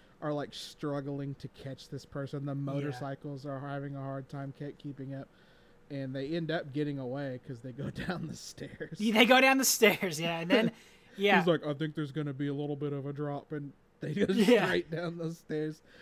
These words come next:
Speaker 1: And then they, like, hang a left into a parking garage, um, and get away.
Speaker 2: Yeah.
Speaker 1: So, yeah, the car, the Mini Cooper, going through all of that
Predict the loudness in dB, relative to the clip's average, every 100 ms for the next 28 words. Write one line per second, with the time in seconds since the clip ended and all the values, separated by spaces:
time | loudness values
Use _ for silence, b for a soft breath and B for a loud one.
0 | B -6 -2 0 0 0 -2 -2 -6 _
1 | -20 -20 b b -12 -6 -4 -2 -4 -4
2 | -4 -6 -4 -4 -4 -6 -6 -6 -6 -6
3 | -8 -8 -8 -6 -8 -8 -12 -20 -16 -10
4 | -8 -8 -10 -12 -12 -12 -10 -8 -8 -8
5 | -4 -2 -2 -4 -6 b b b _ b
6 | b b b 0 0 0 -2 -4 -6 -4
7 | -2 -4 -6 -4 -2 -2 -4 -4 -4 -4
8 | -6 _ _ _ _ -20 -10 -6 -6 -6
9 | -6 -6 -4 -6 -6 -8 -8